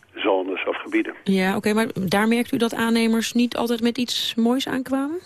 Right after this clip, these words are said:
Speaker 2: bedoelt u?
Speaker 1: Nou ja, kijk, een aannemer die is, zijn belang is om te bouwen voor een zo goed mogelijke prijs. Hij wil geld verdienen en niet een duurzaam product voor de komende honderd jaar neerzetten. Dat is niet zijn primaire belang.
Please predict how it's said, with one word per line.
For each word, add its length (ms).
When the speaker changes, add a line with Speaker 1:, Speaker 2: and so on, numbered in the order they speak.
Speaker 2:
bedoelt 240
u? 140
Speaker 1:
Nou 180
ja, 160
kijk, 280
een 160
aannemer 440
die 180
is, 200
zijn 220
belang 360
is 180
om 140
te 120
bouwen 400
voor 260
een 180
zo 160
goed 220
mogelijke 400
prijs. 460
Hij 140
wil 280
geld 300
verdienen 420
en 240
niet 340
een 180
duurzaam 480
product 380
voor 160
de 80
komende 360
honderd 280
jaar 220
neerzetten. 600
Dat 120
is 80
niet 200
zijn 200
primaire 420
belang. 300